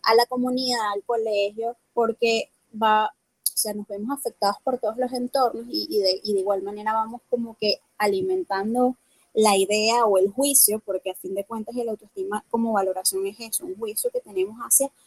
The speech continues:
nuestro autoconcepto precisamente. Yo creo que podemos avanzar. Melanie, a ver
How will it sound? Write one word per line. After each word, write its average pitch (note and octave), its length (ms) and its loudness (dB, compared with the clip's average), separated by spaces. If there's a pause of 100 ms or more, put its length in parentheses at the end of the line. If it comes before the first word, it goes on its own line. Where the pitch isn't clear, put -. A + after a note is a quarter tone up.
(140)
nuestro G3 320 -2
autoconcepto F#3 720 -2 (300)
precisamente. F#3 960 0 (280)
Yo A3 280 4
creo B3 160 4
que C#4+ 100 8
podemos A3 320 2
avanzar. A3+ 560 2 (140)
Melanie, B3+ 680 4
a G3 160 0
ver F3+ 280 -2